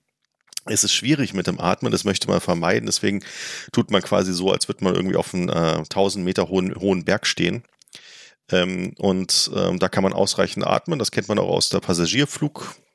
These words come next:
aus dem Passagierflugzeug. Da hat man auch quasi so einen, so einen Druck, der quasi auf einem höheren Berg, dem auf einem höheren Berg gleichkommt. Und, äh, das führt dazu, dass man das,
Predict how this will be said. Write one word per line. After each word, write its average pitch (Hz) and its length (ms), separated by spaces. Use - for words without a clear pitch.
aus - 180
dem 101 120
Passagierflugzeug. 123 960
Da 92 140
hat 95 140
man 98 120
auch 95 120
quasi 110 280
so 104 100
einen, 104 140
so - 120
einen 98 100
Druck, 101 180
der 101 100
quasi 101 360
auf 95 280
einem 95 160
höheren 101 360
Berg, - 320
dem 101 320
auf 101 180
einem 92 240
höheren 98 300
Berg 92 160
gleichkommt. 104 580
Und, 98 520
äh, 98 120
das 92 120
führt - 160
dazu, 117 200
dass 107 160
man 98 320
das, - 460